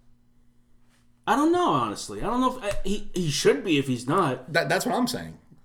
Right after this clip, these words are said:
Speaker 1: I don't know. I gotta look that up. But, uh,
Speaker 2: 'Cause,
Speaker 1: as
Speaker 2: like,
Speaker 1: far as I know,
Speaker 2: say if
Speaker 1: he's
Speaker 2: you
Speaker 1: not.
Speaker 2: were, like, you know, you look at Bobby Heenan and
Speaker 1: Yeah.
Speaker 2: think how many great people he managed.
Speaker 1: Yes.
Speaker 2: He could go in multiple times as a manager because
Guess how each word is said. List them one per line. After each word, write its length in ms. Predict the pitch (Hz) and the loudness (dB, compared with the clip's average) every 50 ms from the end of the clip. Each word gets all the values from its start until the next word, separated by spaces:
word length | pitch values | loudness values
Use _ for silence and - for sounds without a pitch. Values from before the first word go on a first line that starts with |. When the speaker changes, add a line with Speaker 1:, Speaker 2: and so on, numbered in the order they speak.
| - _ _ | -20 _ _
Speaker 1:
I 80 | - 165 | 2 4
don't 300 | 180 196 196 151 151 151 | 6 6 6 6 4 4
know. 200 | 156 156 139 117 | 6 4 4 4
I 100 | 113 123 | 2 0
gotta 180 | 131 165 160 151 | 0 2 2 2
look 180 | 147 147 143 - | 2 0 0 -2
that 180 | 139 127 127 | -2 0 0
up. 180 | 123 117 113 - | 0 -2 -2 -2
But, 120 | 131 123 | -2 0
uh, 160 | 120 117 117 | 0 0 0
Speaker 2:
'Cause, 100 | 117 - - | 0 0 0
Speaker 1:
as 60 | 214 | 2
Speaker 2:
like, 60 | 269 269 | 2 4
Speaker 1:
far 140 | 208 214 | 4 4
as 60 | 202 170 | 4 6
I 40 | 151 143 151 | 6 6 8
know, 60 | 151 | 8
Speaker 2:
say 40 | 143 - | 8 8
if 60 | - | 8
Speaker 1:
he's 80 | - | 6
Speaker 2:
you 60 | 135 127 | 4 6
Speaker 1:
not. 120 | 127 233 | 8 8
Speaker 2:
were, 60 | 208 208 | 8 8
like, 360 | 185 170 156 - - - - - - | 6 4 2 -2 -6 -14 -18 -14 -8
you 120 | - 160 143 | -4 -2 -2
know, 280 | 120 110 104 104 104 - - - - - - - - - - - | -2 -2 -4 -6 -8 -12 -18 -20 -20 -20 -20 -20 -20 -20 -14 -6
you 160 | - 185 247 | -2 0 0
look 120 | 269 - - | 2 2 0
at 80 | 202 156 | 0 0
Bobby 260 | 165 156 143 135 123 | 0 0 0 0 0
Heenan 360 | 120 123 101 87 80 80 - - - - _ | -2 -4 -6 -6 -8 -12 -14 -18 -20 -12 _
and 140 | - 139 143 | -2 0 2
Speaker 1:
Yeah. 100 | 139 131 | 4 4
Speaker 2:
think 140 | 120 - 240 | 4 2 0
how 80 | 254 269 | 0 0
many 180 | 240 190 156 | 0 0 0
great 560 | 131 110 101 107 113 127 139 143 143 - - - - - - - - - - - - - - - - - _ _ - | -2 -4 -6 -4 0 2 2 2 0 -2 -6 -18 -20 -20 -20 -20 -20 -20 -20 -20 -20 -20 -20 -20 -20 -20 _ _ -4
people 260 | - 156 131 127 120 | 0 0 0 0 0
he 120 | 135 135 131 | 0 2 2
managed. 520 | 120 123 120 107 92 85 82 - - - - _ - | 4 4 4 2 0 -4 -10 -14 -18 -20 -20 _ -6
Speaker 1:
Yes. 200 | - 123 110 - | -6 -4 -2 0
Speaker 2:
He 100 | - 262 | 2 4
could 140 | - 403 370 | 4 4 4
go 160 | 269 202 180 160 | 4 4 4 4
in 100 | 131 120 | 4 4
multiple 380 | 120 135 151 156 151 147 131 120 | 6 4 4 4 2 0 -6 -4
times 340 | - 143 156 147 127 117 | 0 2 2 2 2 0
as 100 | 113 107 | -2 -6
a 60 | 107 110 | -6 -4
manager 380 | 120 156 202 202 131 117 117 | -2 0 0 0 0 -2 -2
because 380 | 110 139 135 147 147 139 135 | -4 -2 0 2 2 2 2